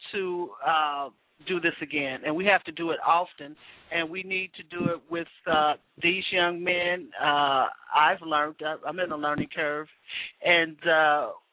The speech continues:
we need to do it across the country, and, uh, just as we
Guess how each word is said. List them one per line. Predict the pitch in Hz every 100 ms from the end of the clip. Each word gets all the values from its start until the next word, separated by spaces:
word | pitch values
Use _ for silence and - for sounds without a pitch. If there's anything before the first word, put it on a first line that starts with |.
| -
we | 165 202
need | 196 196 185
to |
do | 156 180
it | 180
across | 170 208 170 165
the | 165
country, | - 190 180 - 196 202 233 _ _ - _ _ _ _ - 156 -
and, | 175 160
uh, | - 165
just | 180 196
as | 202 185
we | 196 190